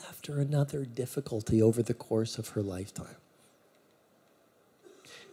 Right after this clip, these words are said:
And yet, by the time she passed away at the age of ninety-one,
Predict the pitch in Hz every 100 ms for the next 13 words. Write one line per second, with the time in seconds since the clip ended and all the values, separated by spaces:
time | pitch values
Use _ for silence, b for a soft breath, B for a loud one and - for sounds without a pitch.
0 | - 110 113 123 165 160 131 - 113 -
1 | 131 147 147 - - 123 127 127 - 127
2 | 127 120 107 113 113 120 120 104 117 113
3 | 117 113 101 104 110 95